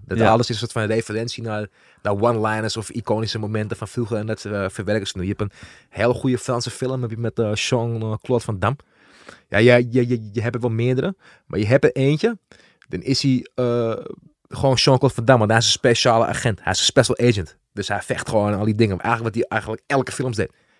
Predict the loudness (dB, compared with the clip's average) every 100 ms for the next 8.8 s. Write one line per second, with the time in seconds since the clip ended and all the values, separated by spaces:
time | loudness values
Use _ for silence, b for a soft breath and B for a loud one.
0 | _ -2 -2 -2 _ -2 2 4 6 6
1 | 8 6 4 2 0 -2 -2 0 2 2
2 | 4 2 0 -2 0 4 4 2 -2 -4
3 | -2 -2 -2 -4 -6 -8 -10 -12 -14 -8
4 | -4 -2 -4 -10 B B B B B _
5 | 4 6 4 _ _ 8 8 8 6 4
6 | 2 -8 -2 2 2 2 -2 -4 -6 -4
7 | -2 -4 -4 -8 -8 -6 -4 -4 -8 -6
8 | -6 -6 -6 -4 -6 -6 -4 -4